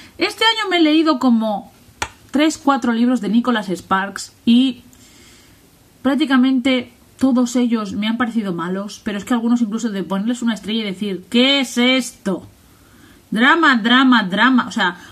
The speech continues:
vale que Nicholas Sparks tiene drama, pero tú te lees Cuando te encuentre,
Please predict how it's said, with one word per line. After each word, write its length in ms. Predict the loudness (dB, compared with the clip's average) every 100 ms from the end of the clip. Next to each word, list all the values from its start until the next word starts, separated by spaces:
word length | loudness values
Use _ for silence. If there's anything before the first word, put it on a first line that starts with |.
| -4
vale 160 | -2 0 2
que 80 |
Nicholas 300 | 2 2 0
Sparks 600 | 0 0 0 0 -2 -14 -20 -20 -20 -12
tiene 240 | -6 -4 -4
drama, 320 | -8 -10 -8
pero 200 | -6 -4
tú 100 | -2
te 100 | 0
lees 220 | 2 0
Cuando 300 | 0 0 0
te 80 | -4
encuentre, 640 | -4 -2 -2 -2 -4 -6